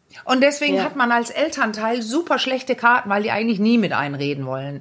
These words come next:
Speaker 1: Wobei ich mich immer
Speaker 2: Nee.
Speaker 1: frage,
Speaker 2: <laughs>
Speaker 1: Moment mal, kann es nicht sein, dass es auch einfach all diese Einflüsse von der Gesellschaft und dieses, dass, dass egal wie frei du selber bist, du kaum eine Chance hast, weil dir dein Kind auch andere Botschaften bekommt.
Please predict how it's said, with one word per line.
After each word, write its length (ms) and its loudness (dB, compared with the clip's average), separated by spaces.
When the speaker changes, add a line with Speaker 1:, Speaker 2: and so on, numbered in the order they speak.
Speaker 1:
Wobei 480 2
ich 240 -4
mich 240 -4
immer 240 4
Speaker 2:
Nee. 60 -2
Speaker 1:
frage, 560 0
Speaker 2:
<laughs> 180 0
Speaker 1:
Moment 800 2
mal, 320 -2
kann 240 0
es 160 -2
nicht 180 -2
sein, 300 0
dass 160 -2
es 180 -4
auch 220 2
einfach 560 0
all 200 2
diese 380 -2
Einflüsse 500 -2
von 180 0
der 100 2
Gesellschaft 760 0
und 160 -2
dieses, 360 -2
dass, 420 0
dass 180 2
egal 400 0
wie 120 2
frei 380 2
du 120 0
selber 400 2
bist, 260 -2
du 80 -4
kaum 300 2
eine 100 0
Chance 480 -2
hast, 160 0
weil 140 4
dir 120 -4
dein 220 2
Kind 300 -2
auch 160 2
andere 400 0
Botschaften 520 -2
bekommt. 460 -4